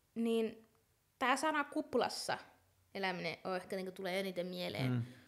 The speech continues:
Speaker 1: Koska toihan on, siis toi ut-, utopia, minkä sä rakensit, mun mielestä aivan loistava. Jos,
Speaker 2: Mikä
Speaker 1: jos
Speaker 2: utopia?
Speaker 1: se, että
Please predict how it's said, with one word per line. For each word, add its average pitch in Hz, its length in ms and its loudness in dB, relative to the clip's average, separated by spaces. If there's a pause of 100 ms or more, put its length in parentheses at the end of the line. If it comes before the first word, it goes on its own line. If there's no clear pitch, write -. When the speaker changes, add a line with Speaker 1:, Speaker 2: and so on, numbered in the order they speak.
(160)
Speaker 1:
Koska 220 420 6
toihan 262 500 6
on, 254 260 2 (420)
siis - 480 -8 (180)
toi 240 180 2
ut-, 339 160 0
utopia, 285 360 6
minkä 208 140 2
sä 208 120 0
rakensit, 190 440 0
mun 202 80 -6
mielestä 190 360 -6
aivan 202 200 0
loistava. 101 400 -4 (140)
Jos, - 220 -2 (120)
Speaker 2:
Mikä 117 180 4
Speaker 1:
jos 107 140 6
Speaker 2:
utopia? 98 320 -2 (140)
Speaker 1:
se, 262 320 6
että 220 500 6